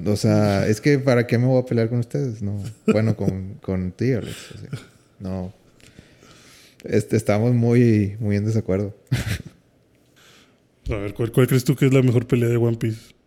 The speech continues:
Speaker 2: Y que Alex diga cuál es la mejor pelea de Naruto.
Speaker 1: Eh, a mí me gusta la peli-,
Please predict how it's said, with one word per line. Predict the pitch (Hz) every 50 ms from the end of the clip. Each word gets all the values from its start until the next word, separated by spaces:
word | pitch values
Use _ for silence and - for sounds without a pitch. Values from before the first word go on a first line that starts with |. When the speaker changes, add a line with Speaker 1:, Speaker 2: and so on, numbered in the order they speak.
| _ -
Speaker 2:
Y | 113
que | - - 110
Alex | 107 113 107 107
diga | 113 113 113 110
cuál | - 113 113
es | 113
la | 117
mejor | 113 110 104 113 107
pelea | - - 113 110 107 107
de | 107 104 101 101 104 107 - _ _ -
Naruto. | 113 104 101 104 - - - - _ _ _ _ _ _ _ _ _ _ _ _ _ _ _ _ _ _
Speaker 1:
Eh, | 98
a | 98 95 90 95 95 95 92 92 92 92 90 90 90 90 90 90 92 90 - - - - _ _ _ _ 92
mí | 92
me | 95
gusta | 110 117 - 143
la | 131 127
peli-, | 127 113 101 101